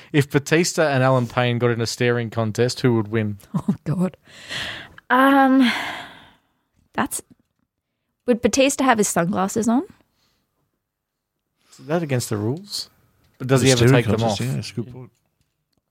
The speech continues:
Speaker 1: I think Alan Payne would still win.
Speaker 2: I think he would.
Speaker 1: He could stare through those <laughs> sunglasses.
Speaker 2: He would burn a hole in the sunglasses.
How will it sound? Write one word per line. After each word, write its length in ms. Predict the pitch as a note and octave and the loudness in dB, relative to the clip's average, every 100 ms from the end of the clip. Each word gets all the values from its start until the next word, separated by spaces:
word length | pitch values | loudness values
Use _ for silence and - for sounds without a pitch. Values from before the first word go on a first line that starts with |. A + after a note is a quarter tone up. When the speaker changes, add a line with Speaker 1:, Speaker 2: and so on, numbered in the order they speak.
| _ | _
Speaker 1:
I 100 | C#3 | -4
think 140 | D#3 B2 | -2 0
Alan 180 | G#2+ G2 | 0 -2
Payne 160 | G2+ | -4
would 100 | F2+ | -4
still 200 | - G#2 | -6 -6
win. 240 | G2 A#2 A2 _ - | -6 -8 -10 _ -10
Speaker 2:
I 80 | G3 | -6
think 200 | B3 B3+ | -4 -6
he 120 | F#3 | -6
would. 440 | E3+ G3+ G3+ G3 - _ - | -8 -8 -10 -14 -20 _ -8
Speaker 1:
He 100 | D#3 | -4
could 120 | C#3+ | -2
stare 240 | - A#2+ | 2 2
through 260 | - - A#2+ | 2 -2 -2
those 220 | A2+ A#2 | -2 -2
<laughs> 0 | |
sunglasses. 880 | B2 C3 - - - - - - - | 0 -2 -4 -6 -6 -6 -18 -20 -14
Speaker 2:
He 100 | A3 | -6
would 280 | B3 F#3+ - | -2 -2 0
burn 220 | G3 G#3+ | 0 2
a 60 | F3+ | 0
hole 360 | - F#3 G#3 | 0 2 2
in 100 | F#3+ | 2
the 80 | E3 | -2
sunglasses. 840 | - D#3+ D3 D#3 E3 - E3+ - | -4 -6 -2 -2 -2 -4 -4 -8